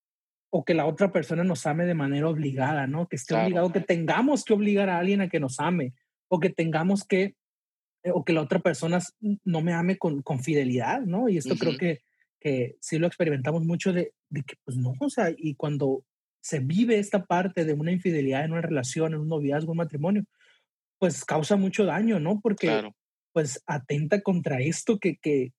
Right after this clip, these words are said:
Speaker 1: que deseo en el, en lo más profundo de mi corazón, ¿no? Eh, y, y, pues, la parte de la fecundidad, que siempre es como que muy bueno, eh, recalcarla, eh,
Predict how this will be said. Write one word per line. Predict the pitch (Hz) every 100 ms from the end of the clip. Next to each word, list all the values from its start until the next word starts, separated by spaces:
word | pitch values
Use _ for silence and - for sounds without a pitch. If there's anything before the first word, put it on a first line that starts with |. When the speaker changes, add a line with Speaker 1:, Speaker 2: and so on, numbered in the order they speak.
| _
Speaker 1:
que | 160
deseo | 143 135 - - 208
en | 214
el, | 170
en | 196
lo | 165
más | 151 156 -
profundo | 208 202 190 202
de | 202
mi | 175
corazón, | 156 147 127 185 202 143
¿no? | 165 269 _ _ _ _ -
Eh, | 156 143 - _
y, | 180 147 -
y, | 139
pues, | 151
la | 147 127
parte | 143 143
de | 175
la | 156
fecundidad, | 151 - 147 135 139 147 196 _ _ _ _
que | -
siempre | 131 151 147 165
es | 160 -
como | 175 147
que | 147
muy | 151 165
bueno, | 151 151 151 160 135 120 - _ -
eh, | 143 131 127 -
recalcarla, | 143 143 143 139 151 160 156 143 _ _ _ -
eh, | 143 127 117